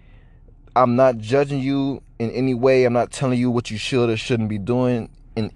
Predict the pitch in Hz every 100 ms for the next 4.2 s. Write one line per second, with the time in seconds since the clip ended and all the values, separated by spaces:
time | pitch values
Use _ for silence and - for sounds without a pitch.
0 | - 143 143 123 123 131 117 120 131 107
1 | 95 - - - 117 - 127 117 - -
2 | 135 117 98 92 87 - - - - -
3 | - 104 101 101 95 90 - - 90 -
4 | - -